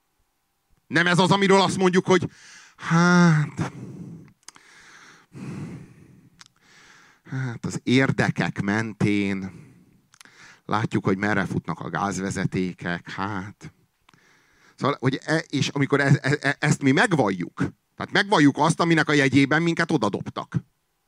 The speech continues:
De nem egyszer, de nem kétszer. Mindig is ez volt a magyar politika. Mindig is ez volt a magyaroknak az attitűdje. Ez a néplélek.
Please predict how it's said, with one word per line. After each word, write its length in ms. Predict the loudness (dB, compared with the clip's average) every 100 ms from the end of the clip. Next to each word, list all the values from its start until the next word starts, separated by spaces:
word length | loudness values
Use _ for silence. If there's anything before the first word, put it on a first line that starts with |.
| _ _ _ _
De 80 | -2
nem 120 | 0
egyszer, 380 | 2 0 2 2
de 100 | 2
nem 160 | 2 2
kétszer. 640 | 0 2 2 2 2 -2 -8 _ _ _ _ _ _ _ _ _ _ _ _ _ _ _ _ -20 _ _
Mindig 360 | 4 6 6
is 120 | 4 2
ez 160 | -2
volt 240 | -4 -6 -4
a 40 |
magyar 300 | -4 -2 -2
politika. 540 | -2 -4 -8 -12 -14 -16 _ _ _ _ _ _
Mindig 340 | 0 2 2
is 120 | 0 0
ez 140 | 0
volt 200 | -2 0
a 40 |
magyaroknak 520 | -2 0 0 -2 -4 -2
az 180 | -4 -4
attitűdje. 680 | -8 -6 -8 -8 -8 -12 -12 -18 _ _ _ _ _ _ _ _
Ez 220 | -2 0 2
a 100 | 2
néplélek. 720 | 2 0 -4 -8 -14 -10